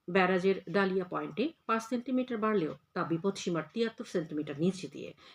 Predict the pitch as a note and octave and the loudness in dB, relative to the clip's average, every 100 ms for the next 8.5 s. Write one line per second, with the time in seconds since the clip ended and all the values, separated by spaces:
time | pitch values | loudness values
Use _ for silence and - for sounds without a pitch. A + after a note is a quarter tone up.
0 | _ F3 C#3+ G#2+ - C#3 D3+ - D3 - | _ -2 -2 -6 -12 -12 -10 -8 -8 -12
1 | - _ _ _ _ _ _ _ _ _ | -16 _ _ _ _ _ _ _ _ _
2 | _ _ _ _ - - _ B3+ C4+ D4 | _ _ _ _ -20 -20 _ 6 6 8
3 | C#4+ D4+ D4+ B3 A#3+ C4+ C4 A3+ G#3 A3+ | 10 10 8 4 2 0 2 4 4 2
4 | A#3 A#3 G3 G#3 F3+ D3 F3 D#4+ G3 G#3+ | 2 2 4 4 6 6 4 4 4 4
5 | A3 G3+ G3+ - G3 F#3+ E3 F#3 D4 B3 | 4 4 2 -2 -4 -4 -4 -2 0 2
6 | D3+ C#3+ C#3 C3 - G#2 - _ _ _ | 0 -2 -6 -6 -6 -8 -8 _ _ _
7 | _ F3+ F3+ F#3+ F#3+ G#3 G#3+ D3 F#3+ G3 | _ 2 4 6 4 4 2 -2 -2 4
8 | G3 G#3+ C4 C4 | 6 6 4 0